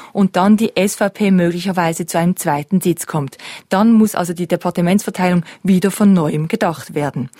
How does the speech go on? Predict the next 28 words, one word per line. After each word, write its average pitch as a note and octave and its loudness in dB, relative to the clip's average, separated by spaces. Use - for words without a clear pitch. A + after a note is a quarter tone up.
Ein G3 -2
anderer B3+ 2
Grund B3 4
hätte G#3 0
auch - -12
sein G3+ 0
können, G3 0
die, F3+ 0
der F3 -2
gegen G3+ 2
die G3 0
große F#3 -4
Rochade F3+ 0
spricht, - -4
das E3 -6
ist E3 -8
die F3 -4
Departementsreform, D#3+ -2
die B3+ -2
unterwegs A3+ 0
ist. A3+ -2
Man F#3 0
denkt F#3+ 0
da F#3+ 2
an F3 -2
ein E3+ 0
neues D#3+ 0
Bildungsdepartement. G#3+ 2